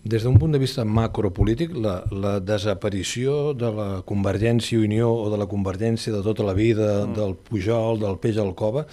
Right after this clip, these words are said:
Speaker 1: ha fet mal en el mapa polític català? Ha, ha, ha facilitat una certa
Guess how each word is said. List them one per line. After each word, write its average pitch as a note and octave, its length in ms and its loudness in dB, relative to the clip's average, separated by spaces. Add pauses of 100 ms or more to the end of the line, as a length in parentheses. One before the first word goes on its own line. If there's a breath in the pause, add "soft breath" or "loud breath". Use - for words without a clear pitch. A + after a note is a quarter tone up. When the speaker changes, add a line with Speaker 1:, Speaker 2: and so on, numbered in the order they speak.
(340 loud breath)
Speaker 1:
ha B2+ 80 0
fet D3+ 320 -2
mal A#2 460 0 (100)
en A2 240 -2
el G2+ 220 -6
mapa G#2+ 400 -4
polític G#2+ 340 -6
català? - 380 -8 (260 loud breath)
Ha, C3 140 -6 (100)
ha, C#3 60 2 (180)
ha C3+ 80 -2
facilitat B2+ 720 0
una A#2 240 -2
certa A2 640 -4